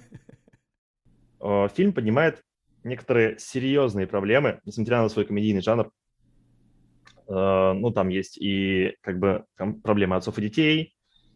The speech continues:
хотя это, пожалуй, центральная проблема, проблемы в семье в целом, вот, взаимодействие, не знаю, между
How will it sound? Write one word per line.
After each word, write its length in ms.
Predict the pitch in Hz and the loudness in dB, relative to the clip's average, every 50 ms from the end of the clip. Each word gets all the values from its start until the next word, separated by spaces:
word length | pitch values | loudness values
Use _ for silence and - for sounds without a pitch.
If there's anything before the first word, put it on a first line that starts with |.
| _ _ _ _ _ _ _ | _ _ _ _ _ _ _
хотя 240 | _ - 101 113 110 | _ -2 2 4 4
это, 120 | 104 104 | 4 2
пожалуй, 240 | 87 107 101 104 104 | 2 2 2 2 2
центральная 460 | - - 110 107 113 117 120 117 110 | 2 0 -2 0 2 2 2 2 2
проблема, 380 | 104 117 110 107 107 104 104 98 | 0 0 0 0 0 0 0 0
проблемы 600 | - 117 113 110 113 110 107 101 101 98 104 - _ _ | 0 0 0 2 2 2 2 2 2 0 -2 -6 _ _
в 60 | - | -16
семье 720 | - - 104 104 101 117 135 151 160 160 156 165 165 160 - | -8 -6 -4 -4 -2 0 2 2 4 2 2 0 -2 -6 -14
в 80 | - | -20
целом, 580 | - - - 139 131 135 131 123 123 127 127 - _ _ _ _ _ _ _ _ _ - | -14 -4 -2 2 2 2 2 2 0 -4 -8 -12 _ _ _ _ _ _ _ _ _ -12
вот, 500 | - 95 95 98 101 98 98 95 - - | -8 -6 -2 0 2 2 0 0 -2 -6
взаимодействие, 1120 | 101 98 107 104 107 104 101 110 113 107 110 - 104 101 101 98 95 98 92 90 90 - - _ _ _ _ _ _ _ _ _ _ _ _ | -4 -2 -2 0 0 -2 -2 -2 -2 -4 -4 -6 0 2 4 4 4 4 2 0 -4 -10 -16 _ _ _ _ _ _ _ _ _ _ _ _
не 200 | - 107 104 101 | -6 -4 -4 -2
знаю, 420 | 98 95 92 95 104 104 95 90 87 | -2 -2 -2 0 0 0 0 0 -2
между 640 | 92 92 95 92 90 98 95 92 92 90 87 - | -2 -2 -4 -2 -2 0 0 0 0 -2 -4 -8